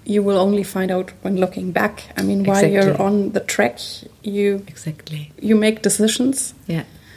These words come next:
Speaker 1: And I mean, I, um, you probably know that too. There is this, um, very famous speech by Steve Jobs where he, um, yeah, he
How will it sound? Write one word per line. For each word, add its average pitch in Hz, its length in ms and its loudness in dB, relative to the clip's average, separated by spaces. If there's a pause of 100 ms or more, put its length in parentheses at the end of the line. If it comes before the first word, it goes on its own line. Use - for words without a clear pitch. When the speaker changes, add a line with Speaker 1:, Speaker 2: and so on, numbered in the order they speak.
(400)
Speaker 1:
And 190 340 -2
I 190 60 0
mean, 190 420 4
I, - 160 2
um, - 340 0 (240)
you - 280 -6 (100)
probably 185 260 0
know 185 200 2
that 185 140 -6
too. 208 120 -2
There 185 180 -2
is 180 120 -6
this, - 320 -4
um, 175 200 -2
very 185 200 4
famous 196 340 0
speech - 600 0
by 175 240 0
Steve - 600 -4
Jobs - 480 0 (100)
where 185 280 0
he, 190 400 -4 (560)
um, 190 460 -2 (220)
yeah, 175 340 -2
he 175 360 -2